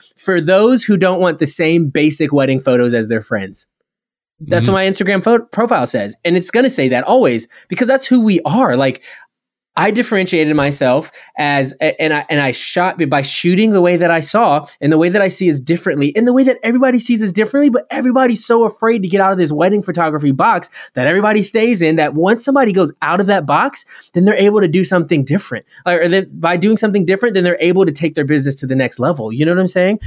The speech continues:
Speaker 1: And, like, I think that's how we were able to do it as Anchor and Veil,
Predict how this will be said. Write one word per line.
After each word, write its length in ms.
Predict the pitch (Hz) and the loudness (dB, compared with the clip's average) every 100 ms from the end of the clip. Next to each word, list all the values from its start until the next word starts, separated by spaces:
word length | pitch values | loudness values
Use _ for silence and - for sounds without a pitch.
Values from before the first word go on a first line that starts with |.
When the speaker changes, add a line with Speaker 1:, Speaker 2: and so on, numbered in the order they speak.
| - | -8
Speaker 1:
And, 60 | 156 | -4
like, 100 | 156 | -2
I 60 | 165 | -2
think 180 | 190 180 | -2 0
that's 220 | 180 196 | -2 0
how 120 | 190 | 0
we 140 | 170 | 2
were 100 | 170 175 | 2 0
able 180 | 170 160 | 0 0
to 80 | |
do 220 | 139 151 147 | 0 2 0
it 120 | 143 | 0
as 180 | 131 127 | -6 -6
Anchor 280 | 143 127 123 | -6 -6 -4
and 160 | 117 113 | -4 -2
Veil, 380 | 165 135 117 | 0 0 -2